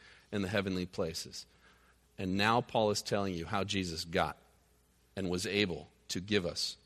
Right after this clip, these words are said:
all of these blessings, because he is the one who won the victory for his people. And so then he continues, and he says this. He says,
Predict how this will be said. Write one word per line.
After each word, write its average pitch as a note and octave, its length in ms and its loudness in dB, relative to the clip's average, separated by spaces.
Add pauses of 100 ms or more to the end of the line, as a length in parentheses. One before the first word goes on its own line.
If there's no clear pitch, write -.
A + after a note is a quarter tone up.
all E2+ 360 -2 (200)
of E2+ 120 -6
these D#2+ 380 -6 (200)
blessings, - 760 -4 (840)
because G2 260 2
he C3+ 320 6
is B2+ 160 6
the A2+ 80 2
one G#2+ 260 4
who G2 260 0
won G2+ 380 4
the F#2+ 100 2
victory F#2 420 0
for F2+ 220 -2
his F2+ 180 -2
people. E2+ 500 -6 (360)
And F#2+ 160 -2
so G#2+ 240 8
then A2+ 200 6
he A#2 140 0
continues, G#2+ 1000 -2 (1300)
and G#2 140 -6
he A#2 140 0
says G#2 340 0
this. - 440 -2 (800)
He A2 100 -2
says, A2+ 400 2